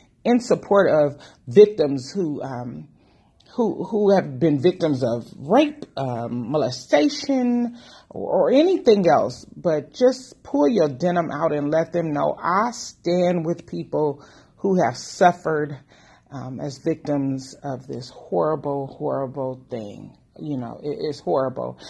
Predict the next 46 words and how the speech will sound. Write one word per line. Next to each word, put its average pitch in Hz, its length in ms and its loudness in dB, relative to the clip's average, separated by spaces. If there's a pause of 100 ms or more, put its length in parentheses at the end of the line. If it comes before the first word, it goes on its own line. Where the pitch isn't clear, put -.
(160)
And 147 100 0
it's 139 140 -2
something 147 340 0
that 131 260 -6
you, 147 300 -4 (260)
you 147 140 -10
try, - 460 -2
you 151 180 -6
have 170 360 -2
to 135 80 0
live 147 280 0
with 131 320 -4
for 147 80 -2
the 131 80 -2
rest 135 220 -4
of 131 100 -10
your 123 160 -2
life. 123 360 -2
You, 139 300 -6
you 139 280 -6
were 117 160 -4
taken 175 400 -4
advantage 139 640 -4
of. 135 580 -2
Um, 127 320 -10 (300)
and 165 160 4
then 240 160 10
to 240 140 -2
go 160 420 4
to 247 80 -4
court 143 460 -2
and 156 160 -8
try 160 480 0
to 156 100 -10
get 160 220 -8
some 135 200 -6
justice 151 440 -4
for 156 160 -4
this 139 320 0 (260)
and 143 140 0
basically 165 400 4
be 131 160 -6
slapped 156 520 0
in 143 140 -4
the 143 60 -4
face, 147 580 -8